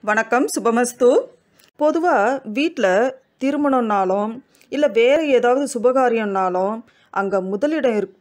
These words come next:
பிடிக்கிறது வாழை மரமும் மாவிலை தோரணங்களும் தான்.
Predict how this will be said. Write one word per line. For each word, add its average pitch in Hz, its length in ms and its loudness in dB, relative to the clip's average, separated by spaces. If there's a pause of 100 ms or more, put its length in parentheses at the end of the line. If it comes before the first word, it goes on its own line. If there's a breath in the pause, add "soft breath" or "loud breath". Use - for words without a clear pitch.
(120)
பிடிக்கிறது 220 680 0 (120)
வாழை 208 380 0
மரமும் 208 540 -2 (180)
மாவிலை 214 640 -2
தோரணங்களும் 202 580 -2
தான். 196 260 -4